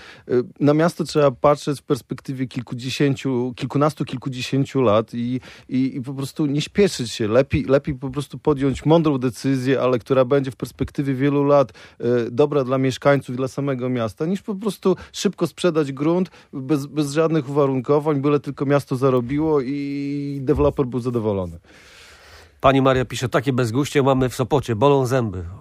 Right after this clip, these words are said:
Speaker 2: Ale od czego bolą zęby, Pani Mario? Bo ja wiem, że niektórych bolą zęby, jak wchodzą na plac Przyjaciół Sopotu i im się to nie podoba, a innych bolą zęby, kiedy, mm, widzą fotografujących się przy najbardziej ukochanym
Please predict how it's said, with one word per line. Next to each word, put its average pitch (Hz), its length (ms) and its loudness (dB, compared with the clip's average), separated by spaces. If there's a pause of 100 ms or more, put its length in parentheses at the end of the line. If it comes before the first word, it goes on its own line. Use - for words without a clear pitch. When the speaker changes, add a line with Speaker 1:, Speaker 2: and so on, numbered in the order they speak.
(120)
Speaker 2:
Ale 117 220 -2
od 120 240 -4
czego 143 220 -6
bolą 120 200 -2
zęby, 117 240 -4
Pani 113 200 -4
Mario? 117 280 -2
Bo 107 140 -4
ja 113 200 -4
wiem, 113 160 -6
że 110 100 -4
niektórych 110 320 0
bolą 113 220 2
zęby, 117 220 0
jak 107 100 -2
wchodzą 110 220 -6
na 107 100 -4 (220)
plac 117 180 -2
Przyjaciół 113 340 -4
Sopotu 110 360 -4
i 107 60 0
im 104 100 -2
się 120 120 -4
to 104 80 0
nie 104 120 0
podoba, 104 420 2 (580)
a 117 160 2
innych 123 340 2
bolą 120 280 2
zęby, 117 320 0
kiedy, 113 520 0
mm, 110 260 -4 (100)
widzą 110 400 0
fotografujących 110 800 -2
się 117 120 -4
przy - 160 -10
najbardziej 110 460 2
ukochanym 107 640 0